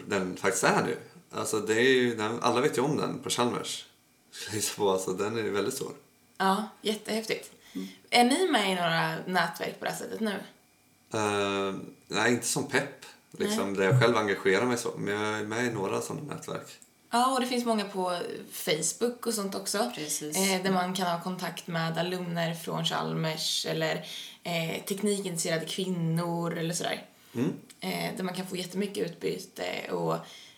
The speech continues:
Speaker 2: eh, där man kan dela, så här, frågor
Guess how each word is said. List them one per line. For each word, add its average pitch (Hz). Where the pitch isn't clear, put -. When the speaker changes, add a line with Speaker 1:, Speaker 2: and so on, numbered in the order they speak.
Speaker 2:
eh, 98
där 226
man 240
kan 262
dela, 233
så -
här, 190
frågor 208